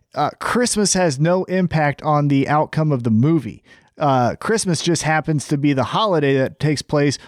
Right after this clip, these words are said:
when Die Hard happens. So i-, it could have been, it could have been Saint Patrick's Day, and then you'd be like, "Is Die Hard a Saint Patrick's Day movie?" Like, it had the same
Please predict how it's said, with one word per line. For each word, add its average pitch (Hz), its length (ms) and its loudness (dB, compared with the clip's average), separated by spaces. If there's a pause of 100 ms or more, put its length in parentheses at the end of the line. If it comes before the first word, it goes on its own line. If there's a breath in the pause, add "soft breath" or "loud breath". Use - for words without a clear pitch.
when 143 260 0
Die 156 260 0
Hard 131 260 0
happens. 92 600 -6 (260 loud breath)
So 151 540 2 (420 loud breath)
i-, - 60 -16
it 208 260 -2
could 240 120 -2
have 208 140 0
been, 208 300 0 (180 loud breath)
it 196 140 -4
could 254 80 0
have 254 80 0
been 214 180 2
Saint 214 280 -4
Patrick's 190 500 -2
Day, 120 320 -4
and 160 120 0
then 180 140 2
you'd 180 140 2
be 165 60 0
like, 143 100 -2
"Is 127 120 -4
Die 139 240 0
Hard 156 220 2
a 131 60 -2
Saint 160 240 -2
Patrick's 151 380 0
Day 202 120 0
movie?" 208 320 0
Like, 170 180 -2
it 170 80 -4
had 180 200 -2
the 147 80 -2
same 202 480 0